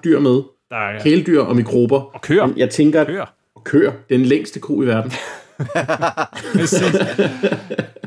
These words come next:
Speaker 1: Øh, nej, men vi skal nok i virkeligheden ned i, øhm, jeg fik spillet, øhm,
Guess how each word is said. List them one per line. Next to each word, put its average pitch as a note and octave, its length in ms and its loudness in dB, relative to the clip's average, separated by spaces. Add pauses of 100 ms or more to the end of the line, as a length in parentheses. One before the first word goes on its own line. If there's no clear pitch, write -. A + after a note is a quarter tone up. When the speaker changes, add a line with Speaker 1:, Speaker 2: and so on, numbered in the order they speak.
(220)
Speaker 1:
Øh, B2 760 6
nej, A2 420 2
men C3 200 2
vi B2+ 80 4
skal B2+ 160 0
nok C#3 260 2
i E3 40 0
virkeligheden D#3+ 520 4
ned D#3 260 4
i, C#3+ 360 2
øhm, A#2 260 4
jeg A#2 160 2
fik A#2 180 -2
spillet, D3 600 6
øhm, G2+ 560 0